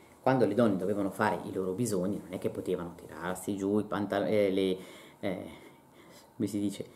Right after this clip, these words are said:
le gonne, tirarsi giù, eh, aprivano le gambe e facevano quello che dovevano fare. E io vi assicuro <laughs> che so che è così, perché una zia del mio papà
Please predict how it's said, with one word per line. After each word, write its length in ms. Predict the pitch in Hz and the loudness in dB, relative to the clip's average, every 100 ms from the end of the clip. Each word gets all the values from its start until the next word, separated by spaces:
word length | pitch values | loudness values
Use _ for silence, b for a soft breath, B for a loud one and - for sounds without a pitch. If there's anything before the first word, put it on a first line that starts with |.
| B - | B -8
le 400 | 92 92 107 113 | -4 0 6 8
gonne, 480 | 117 110 - - - | 10 10 8 -6 -8
tirarsi 600 | 87 85 92 107 104 110 | -4 0 2 2 0 -2
giù, 260 | 104 98 | 0 2
eh, 80 | 87 - - - - | 2 -2 -14 -14 -2
aprivano 460 | 107 143 104 87 | 0 4 2 2
le 100 | 92 | 4
gambe 560 | 120 82 80 87 95 - - 180 B B B B | 4 2 -2 0 0 0 -2 -2 B B B B
e 100 | - | -4
facevano 380 | 131 117 85 90 | -2 0 -2 -4
quello 200 | 90 90 | -4 -2
che 100 | - | 2
dovevano 320 | 95 85 98 - | 2 2 -6 -2
fare. 460 | 92 90 85 - - B B B B | 0 0 -2 -12 -20 B B B B
E 100 | - | 6
io 120 | 120 101 | 8 8
vi 100 | 95 | 6
assicuro 580 | - 113 - 104 131 131 B B | 4 0 4 10 10 10 B B
<laughs> 220 | 151 156 | -4 -2
che 140 | - 113 | 4 6
so 220 | - 170 | 10 10
che 140 | 170 | 10
è 40 | 92 | 6
così, 280 | 107 90 87 B B B B - | 6 4 -2 B B B B 2
perché 340 | 139 - 117 - | 4 4 2 6
una 320 | 220 185 110 | 8 8 6
zia 320 | 107 113 151 | 2 8 8
del 140 | 151 98 | 8 6
mio 140 | 113 | 6
papà 600 | 107 - 87 - 135 139 | 4 2 0 2 0 0